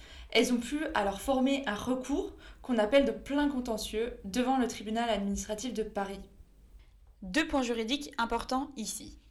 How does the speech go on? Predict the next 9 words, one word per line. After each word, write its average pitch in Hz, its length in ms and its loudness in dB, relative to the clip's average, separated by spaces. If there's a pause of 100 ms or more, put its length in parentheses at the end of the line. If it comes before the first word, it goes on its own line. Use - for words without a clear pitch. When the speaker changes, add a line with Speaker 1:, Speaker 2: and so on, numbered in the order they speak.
(260)
Speaker 2:
Vous 214 180 -4
vous 220 80 0
demandez 240 360 2
peut-être 247 320 0
ce - 140 -8
qu'est 226 340 -4
le 190 140 -6
plein 240 300 2
contentieux. 208 460 -6